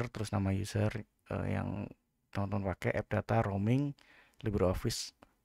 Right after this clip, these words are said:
terus folder nomor empat, satu folder <laughs> doang sih. Nah, terus di user, ini saya udah taruh di sini. Teman-teman tinggal paste juga di sini. Nah, nanti, eh, bisa dibuka misalkan pakai apa, Notepad deh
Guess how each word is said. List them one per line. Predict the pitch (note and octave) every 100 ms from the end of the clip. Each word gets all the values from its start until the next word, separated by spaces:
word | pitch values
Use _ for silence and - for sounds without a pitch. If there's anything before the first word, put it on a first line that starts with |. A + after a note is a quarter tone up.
| _
terus | - - -
folder | G#2+ G2+ G#2
nomor | G2+ F#2+
empat, | G2 F#2+ - A2+ - _ _ - _ _ _ _ _ _ _
satu | - - - G#2 A2+
folder | A2 G#2+
<laughs> |
doang | C#3+ G#2+
sih. | G#2 G2+ - _ _ _ -
Nah, | -
terus | A2 -
di | G#2 G2+
user, | G2 - G2 E2+
ini | F2 G#2+
saya | G#2 G2
udah | G2 F#2+
taruh | F#2+ F#2
di | F#2
sini. | G2+ F#2 F2
Teman-teman | E2+ F#2+ A2
tinggal | G#2 G#2 A#2+ - _ _ _
paste | A#2 - F2+
juga | G#2 G#2+
di | G#2
sini. | A#2 A2 G#2 G#2+ _ _ -
Nah, | - - _ - - - _ B2
nanti, | C#3+ B2+ F#2 G#2+ - _ _ -
eh, | G1+ A1 A1 G#1+
bisa | - - -
dibuka | - - - D2
misalkan | E2+ - G#2 G2
pakai | - - - G2+ G2 - - - - - _ _ _ _ _ _ _ _ _ _ _ _ _ _ -
apa, | D2
Notepad | - E2+ F#2+ -
deh | F2